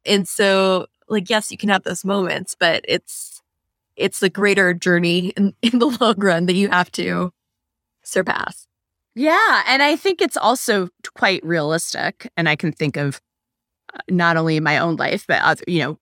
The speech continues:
Speaker 2: other people that I know in real life, that you are attracted to somebody, drawn to somebody,
Speaker 1: Mm-hmm.
Speaker 2: start a relationship with somebody.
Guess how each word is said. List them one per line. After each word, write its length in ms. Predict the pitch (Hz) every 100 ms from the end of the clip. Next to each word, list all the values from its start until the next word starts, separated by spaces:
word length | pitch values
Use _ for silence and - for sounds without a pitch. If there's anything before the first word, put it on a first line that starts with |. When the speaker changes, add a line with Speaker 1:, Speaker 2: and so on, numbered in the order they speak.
| _ -
Speaker 2:
other 320 | - 170 170
people 260 | - 160 160
that 120 | 151
I 100 | 156
know 240 | 165 175
in 200 | 160 160 156
real 200 | 170 165
life, 420 | 190 190 147 -
that 160 | 170 180
you 260 | 190 240
are 420 | 190 156 156 190 233 _ _ _ -
attracted 540 | - - 147 - 151 143
to 80 |
somebody, 480 | 147 143 131 139 156
drawn 380 | 165 160 135 135
to 120 | 143
somebody, 600 | 147 - 127 139 143 196 - _ _ -
Speaker 1:
Mm-hmm. 140 | 175
Speaker 2:
start 240 | 180 151
a 40 | 165
relationship 760 | 202 180 160 151 165 - -
with 100 | 139
somebody. 540 | - 135 131 160 214